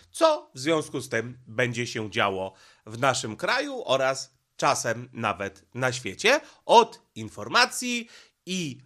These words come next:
różnych komentarzy, które przedstawiają nasze wspaniałe i kochane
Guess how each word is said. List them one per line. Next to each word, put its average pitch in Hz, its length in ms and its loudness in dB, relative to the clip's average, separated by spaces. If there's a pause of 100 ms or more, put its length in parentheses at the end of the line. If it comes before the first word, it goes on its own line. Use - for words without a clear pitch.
(140)
różnych 139 760 -2
komentarzy, 214 800 0 (340)
które 247 460 2
przedstawiają 120 1000 0
nasze 113 480 -4
wspaniałe 190 720 4
i 110 60 -4
kochane 131 560 -2